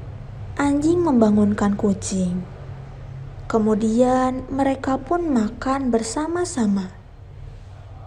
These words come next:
"Makanan yang kau masak sungguh enak," puji kucing. Usai makan,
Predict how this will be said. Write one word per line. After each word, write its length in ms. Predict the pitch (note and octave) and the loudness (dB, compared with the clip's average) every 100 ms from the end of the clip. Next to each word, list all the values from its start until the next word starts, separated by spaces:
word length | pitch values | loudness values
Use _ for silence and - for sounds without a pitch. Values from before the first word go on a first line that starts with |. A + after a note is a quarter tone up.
| - - - - - - - - | -16 -16 -16 -16 -14 -16 -10 0
"Makanan 480 | A#3+ A#3+ A#3+ B3 | 0 2 0 2
yang 240 | B3 A#3+ A#3 | 4 4 2
kau 160 | A#3 | 2
masak 560 | A3+ A3 G#3+ - D#4+ E4 | 2 2 0 -2 -2 -2
sungguh 340 | - A3 G#3+ | -2 0 0
enak," 480 | - D#4 D#4 C#4+ C#4 - - - - - - - - | 0 -2 -2 -4 -6 -8 -14 -14 -14 -14 -14 -16 -6
puji 480 | D4 D4+ - E4 D#4+ | 2 2 4 2 2
kucing. 560 | - G3+ - G#3 F#3 F3+ - - - - - - - - - - - - - - - - - - - - - - - - - - - | 2 0 0 -2 0 -2 -8 -14 -16 -16 -16 -16 -14 -14 -14 -12 -12 -12 -12 -12 -14 -14 -14 -12 -12 -12 -12 -12 -12 -10 -10 -8 0
Usai 400 | A#3+ - G#3+ G#3 | 0 2 2 4
makan, 800 | A#3+ D#4+ F4 - G3 G3 A#3+ | 2 0 -2 -2 0 2 2